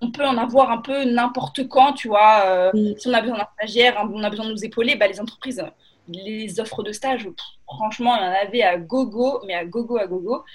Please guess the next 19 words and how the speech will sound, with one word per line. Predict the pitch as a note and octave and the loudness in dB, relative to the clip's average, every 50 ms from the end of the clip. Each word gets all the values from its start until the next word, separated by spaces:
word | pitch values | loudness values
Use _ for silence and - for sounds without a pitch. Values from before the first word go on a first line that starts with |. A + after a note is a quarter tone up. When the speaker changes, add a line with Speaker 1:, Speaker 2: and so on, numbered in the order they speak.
| - - - | -20 -12 -12
Speaker 1:
Et | F#3 | -10
pareil, | - B3 G#3+ G#3 A3 C4+ C#4+ | -6 -2 0 2 4 4 2
ça, | C4+ - B3 - | 0 -6 -12 -12
stage, | - - A#3+ B3 B3 | -8 -6 -4 -4 -4
j'ai | G3+ E3+ | -4 -6
pas | - F3+ | -4 -4
galéré, | F3+ F#3 G3+ B3+ D4 D#4 E4+ | -2 2 2 2 2 2 -2
tu | E4+ - - | -4 -4 -6
vois. | E3+ E3+ - _ _ _ _ _ | -6 -6 -6 _ _ _ _ _
Pourtant, | - - - D4 C#4+ C4 B3+ - - - _ _ _ | -18 -4 0 2 4 4 4 2 -4 -14 _ _ _
pourtant, | - A3 - E4 C#4 | -14 -4 -2 -2 0
j'ai | B3+ A3+ G#3+ | 0 -2 -6
pas | - - C#4+ C4+ | 2 2 2 2
beaucoup | G#3 A#3 A#3+ A3+ - C#4 | 2 -2 -6 -6 -4 -4
d'expérience. | A#3+ - - - A3 C#4+ F#4 C5 - - - | -4 -4 -6 -6 0 0 0 0 0 -2 -2
J'avais | - F#3+ F3+ F#3 A#3+ A3+ F#3+ F3 - - _ | -2 0 0 0 -2 -4 -4 -6 -8 -10 _
quand | - G#3+ | -6 -4
même, | G#3+ A3+ A3+ A3 G#3 G3 | -2 -2 -2 -2 -4 -6
euh, | F#3+ F#3 F3+ F3+ F3 E3 | -6 -6 -6 -6 -6 -8